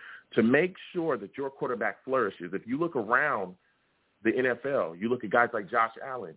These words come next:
you look at guys like Lamar Jackson, you know, you look at guys like Kyler Murray as well out there in Arizona. Those teams have surrounded them with guys that can make plays.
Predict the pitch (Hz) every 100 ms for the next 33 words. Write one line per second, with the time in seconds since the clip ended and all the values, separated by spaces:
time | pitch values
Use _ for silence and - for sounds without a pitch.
0 | - 110 123 123 110 117 117 113 110 92
1 | - - 101 120 113 120 127 120 - 80
2 | - _ _ _ - 120 127 143 156 151
3 | 135 131 127 - 135 131 123 147 131 104
4 | 110 139 101 113 123 120 113 117 131 147
5 | 101 123 165 165 - 170 160 143 123 110
6 | - 92 117 151 160 123 - 101 92 92
7 | - _ _ _ - 104 - _ 117 120
8 | 135 131 110 107 98 120 123 - 123 127